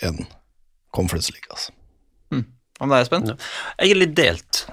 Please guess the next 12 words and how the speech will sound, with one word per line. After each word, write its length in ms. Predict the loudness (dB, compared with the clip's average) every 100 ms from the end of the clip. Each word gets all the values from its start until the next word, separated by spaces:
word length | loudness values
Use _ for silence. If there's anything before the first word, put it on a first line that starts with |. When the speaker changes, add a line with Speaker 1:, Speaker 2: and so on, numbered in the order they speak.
| -4
Speaker 3:
eh, 400 | 2 4 4 2
kjenner 320 | 0 0 0
jeg, 80 | -2
fordi, 300 | -4 -2 2 4
eh, 320 | 4 4 0 -4 -12 -12 -14 -16 -20 -20 -20 _ _ _ _ -12 -12 -16 -2
hvor 80 | 2
seriøst 420 | 4 4 4 2
tar 260 | 2 2 4
vi 80 | 2
egentlig 480 | -2 -4 -6 -4 -2
Europa 360 | -4 -4 -2
League? 360 | -2 -4 -8